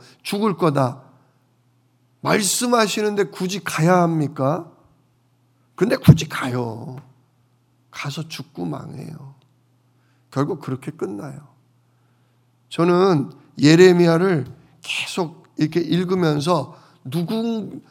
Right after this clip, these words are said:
누군가 한 명이라도 회개하고 누군가 한 명이라도 돌아오고 누군가 한 명이라도 순종하기를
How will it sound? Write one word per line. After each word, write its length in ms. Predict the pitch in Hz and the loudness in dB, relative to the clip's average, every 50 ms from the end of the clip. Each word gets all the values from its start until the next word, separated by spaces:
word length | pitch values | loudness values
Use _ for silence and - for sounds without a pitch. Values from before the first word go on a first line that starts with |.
| _ _ - | _ _ -8
누군가 800 | 143 147 190 202 185 208 220 214 202 208 214 208 180 208 202 196 | -4 -2 -2 -2 0 -2 -2 -2 -4 -4 -6 -4 0 2 4 4
한 360 | 180 - 214 220 220 220 220 | 4 2 -2 -2 -2 0 0
명이라도 1040 | 214 208 196 196 190 185 180 175 175 170 185 202 226 240 - - - - - _ _ - - 254 | 0 2 2 2 2 2 2 2 0 2 4 4 2 2 0 -4 -16 -20 -20 _ _ -8 -2 0
회개하고 800 | 247 247 220 226 233 220 196 180 175 175 190 220 240 233 - - - - - _ - | 0 0 2 2 2 4 4 4 2 4 4 4 4 4 2 -6 -20 -20 -20 _ -8
누군가 480 | 139 156 175 175 208 208 208 196 190 | -6 -4 -2 -2 -2 -4 -2 0 0
한 260 | 180 190 214 233 233 226 | 0 0 0 -2 0 0
명이라도 560 | 220 208 196 196 185 180 175 170 180 170 175 | 0 0 2 0 0 0 -2 -4 -4 -6 -2
돌아오고 800 | - 165 175 190 196 185 180 175 175 175 196 214 226 220 - - - - - - | 0 2 6 6 8 8 6 6 4 2 4 2 2 2 0 -6 -20 -20 -16 -10
누군가 500 | 143 165 190 185 220 220 220 208 208 185 | -8 -6 -4 -2 -2 -2 0 4 4 4
한 240 | 180 202 233 233 240 | 4 2 0 2 2
명이라도 440 | 240 226 214 208 196 190 180 196 175 | 4 4 4 4 2 2 0 0 -2
순종하기를 1000 | 160 - - 247 254 226 247 247 233 208 196 185 170 180 180 202 247 277 - - | -2 -4 -2 -2 0 0 2 2 4 4 4 4 4 2 0 2 0 -2 -4 -6